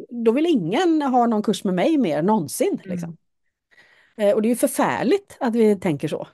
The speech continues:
Speaker 2: Ja, precis. För när jag tänker mig in i den situationen så hade det ju bara varit en ära att få vara där och liksom på något sätt bara hålla rummet för dig en stund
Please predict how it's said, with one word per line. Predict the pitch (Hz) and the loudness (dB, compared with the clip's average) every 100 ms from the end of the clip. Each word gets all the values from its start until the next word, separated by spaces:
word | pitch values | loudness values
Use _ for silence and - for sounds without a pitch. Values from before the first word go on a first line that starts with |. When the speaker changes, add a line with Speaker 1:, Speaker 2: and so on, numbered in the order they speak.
| _ _ _ _ | _ _ _ _
Speaker 2:
Ja, | 226 233 | 4 4
precis. | 220 220 208 165 | 4 2 2 2
För | 190 185 | 0 2
när | 180 | 2
jag | 170 | 0
tänker | 214 220 254 | -2 -2 0
mig | 208 | 0
in | 190 | 0
i | |
den | 175 165 | -2 -4
situationen | 165 160 165 156 156 160 | -8 -10 -6 -4 -4 -4
så | |
hade | 175 170 | -6 -2
det | 175 | -2
ju | |
bara | 165 160 | 0 0
varit | 160 151 160 | 0 -2 -4
en | 151 147 _ _ _ _ _ _ | -4 -8 _ _ _ _ _ _
ära | 160 165 160 143 - 190 185 - | 0 0 0 -4 -4 -4 -6 -8
att | 170 | -6
få | - | -4
vara | 156 151 | -2 0
där | 147 143 143 | 0 0 -2
och | 147 | -4
liksom | 143 143 143 143 | -8 -6 -8 -8
på | - 147 | -6 -4
något | 143 - | -4 -4
sätt | 139 135 - - _ _ _ - | -6 -6 -10 -20 _ _ _ -4
bara | 147 143 - - | 0 0 -4 -4
hålla | 160 143 143 | -2 0 0
rummet | 151 143 139 | -2 -4 -8
för | - | -6
dig | 139 151 | -2 0
en | 214 | -2
stund | 208 151 147 | -4 -6 -6